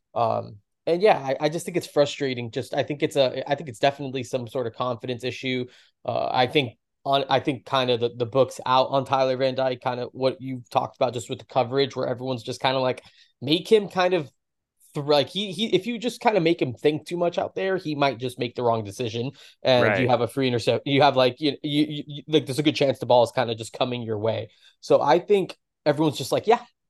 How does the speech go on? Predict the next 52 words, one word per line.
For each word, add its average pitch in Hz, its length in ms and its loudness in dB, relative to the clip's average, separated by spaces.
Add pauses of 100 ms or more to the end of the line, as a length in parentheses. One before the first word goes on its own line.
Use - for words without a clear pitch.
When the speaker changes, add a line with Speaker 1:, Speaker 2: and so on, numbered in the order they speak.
(120)
Speaker 1:
may-, 143 360 2
we're 156 160 2
not 170 140 4
gonna, 135 220 -2
we're, 160 220 -2
we, 156 180 -4 (360)
we 165 160 -2
don't 196 140 4
have 208 180 4
to - 80 -14
pressure 135 340 2
him. 147 140 -2 (300)
He's 196 240 -2
just 170 220 2
gonna 143 180 4
kind 139 200 2
of 117 60 0
shoot 135 180 -4
himself 120 300 0
in 117 60 -6
the 107 60 -4
foot." 123 320 2 (160)
And 139 140 -2
I 143 120 2
think 165 260 0
there 147 160 4
needs 143 220 -6
to 151 80 -8
be 131 180 -10
some 131 180 -10
sort 131 220 -2
of 120 100 -8
collaborative 120 640 0
effort. 117 360 -8 (300)
And 135 100 0
I 131 60 4
think 127 140 -4
Shannon 123 320 -2
Dawson, 117 380 2
and 117 100 -4
I, 117 260 2
I 123 100 0
do 123 200 -4
agree, 117 220 -6
Shannon 120 280 -4
Dawson 120 300 0
needs 113 180 -12
to - 80 -16
find 113 300 -4
a 107 60 -4
way 110 320 -4 (380)
to, 117 440 -6